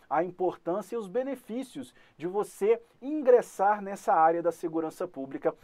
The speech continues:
pra gente entender um pouco como funciona. Vamos lá. Quando a gente abre lá o artigo cento e quarenta e quatro da nossa Constituição Federal,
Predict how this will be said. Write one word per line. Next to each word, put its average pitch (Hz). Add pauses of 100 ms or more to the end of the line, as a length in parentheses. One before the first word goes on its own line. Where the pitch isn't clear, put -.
(180)
pra 165
gente 180
entender 175
um 185
pouco 170
como 165
funciona. 135 (540)
Vamos 254
lá. - (600)
Quando -
a 277
gente 220
abre 175
lá 160
o 160
artigo 147
cento 196
e -
quarenta 165
e 135
quatro 131
da 117
nossa 127
Constituição 135
Federal, 110